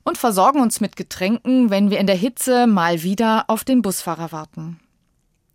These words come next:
Im Laufe unserer gemeinsamen Zeit helfen mir die SüdafrikanerInnen genauer hinzuschauen.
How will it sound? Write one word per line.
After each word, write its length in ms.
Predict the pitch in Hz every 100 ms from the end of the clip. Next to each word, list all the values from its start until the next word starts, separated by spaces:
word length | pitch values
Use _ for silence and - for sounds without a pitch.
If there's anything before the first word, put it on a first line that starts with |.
| _ _ _ _ _ _ _ _ _ _ _ _
Im 120 | 247 233
Laufe 540 | 175 214 277 285 277
unserer 360 | 220 214 - 196
gemeinsamen 640 | 190 180 175 226 214 185 175
Zeit 540 | - 180 226 - - _ _ _ _
helfen 360 | 233 277 - 277
mir 260 | 262 262
die 140 | 240 214
SüdafrikanerInnen 1120 | 247 - - 214 - 202 220 226 220 226 226
genauer 360 | 214 185 185 226
hinzuschauen. 800 | 226 190 - - 160 151 156